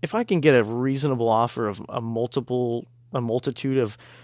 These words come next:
really good players for Mbappe, and it's just a trade, 'cause we're seeing trades become more popular with the funds not becoming a thing,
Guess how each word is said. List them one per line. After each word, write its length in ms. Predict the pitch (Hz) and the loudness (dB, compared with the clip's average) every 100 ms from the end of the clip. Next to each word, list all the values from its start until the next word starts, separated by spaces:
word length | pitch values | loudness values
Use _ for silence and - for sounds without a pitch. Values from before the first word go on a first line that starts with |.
| - - _ - _ _ | -20 -20 _ -20 _ _
really 400 | 151 143 143 143 | -2 4 6 6
good 180 | 135 131 | 2 -2
players 460 | - 131 127 135 143 | 2 4 4 2 -2
for 220 | - 123 | -2 -2
Mbappe, 640 | 110 110 120 135 135 147 - _ _ _ - | 2 2 2 2 0 0 -8 _ _ _ -4
and 140 | 135 | -2
it's 100 | 120 | 0
just 220 | 143 - | -2 -2
a 60 | 113 | -4
trade, 440 | - 113 113 139 | -2 0 2 2
'cause 160 | - 120 | 0 -2
we're 60 | |
seeing 240 | 127 170 143 | 0 0 2
trades 240 | 143 123 | 2 2
become 220 | 120 120 | 0 -4
more 120 | 104 101 | -2 0
popular 400 | 123 123 110 101 | 2 2 0 -2
with 140 | 104 | -2
the 80 | 110 | -6
funds 400 | - 127 127 127 | -2 -2 0 -2
not 180 | 120 110 | -2 -2
becoming 380 | 120 120 107 | -4 -2 -2
a 60 | 101 | -4
thing, 440 | - 123 107 101 | -2 -2 -2 -6